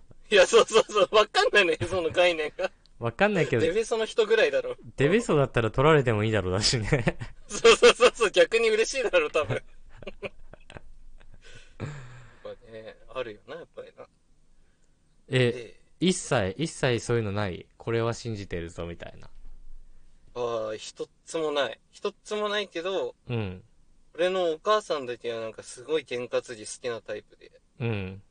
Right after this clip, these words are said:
Speaker 1: あの、高校受験とか大学受験の時は、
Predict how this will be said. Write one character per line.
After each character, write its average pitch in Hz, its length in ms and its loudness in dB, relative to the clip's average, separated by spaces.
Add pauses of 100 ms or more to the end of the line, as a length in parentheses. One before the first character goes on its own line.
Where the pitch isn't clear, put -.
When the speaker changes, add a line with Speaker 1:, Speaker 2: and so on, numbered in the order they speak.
(280)
Speaker 1:
あ 107 140 -10
の、 107 280 -10
高 160 380 -2
校 160 280 -4
受 160 180 -10
験 120 260 -6
と - 120 -18
か 101 120 -8
大 120 240 -2
学 123 220 -8
受 120 160 -10
験 113 200 -6
の 104 80 -14
時 - 280 -20
は、 - 200 -14